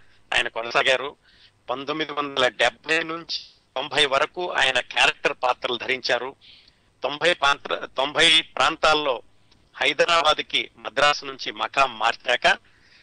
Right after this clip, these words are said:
ఆయన చాలా చిన్న చిన్న వేషాలు వేశారు. అలాగే టీవీ సీరియల్స్ లో కూడా నటించారు. చివరి రోజుల్లో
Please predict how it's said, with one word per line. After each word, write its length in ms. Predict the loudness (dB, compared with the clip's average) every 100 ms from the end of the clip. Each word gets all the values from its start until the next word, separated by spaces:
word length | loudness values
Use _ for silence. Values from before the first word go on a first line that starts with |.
| -8 -4
ఆయన 160 | -2 0
చాలా 180 | 2 2
చిన్న 240 | 0 -4 -2
చిన్న 260 | -2 0
వేషాలు 440 | 0 0 2 0 0
వేశారు. 480 | -6 -8 -10 -4
అలాగే 280 | 0 2 0
టీవీ 380 | 0 -2 -2 -6
సీరియల్స్ 460 | -8 -2 -2 -2 -4
లో 80 |
కూడా 200 | -4 -4
నటించారు. 460 | -4 -2 -2 0 -4
చివరి 280 | -6 -10 -8
రోజుల్లో 440 | -8 -8 -8 -8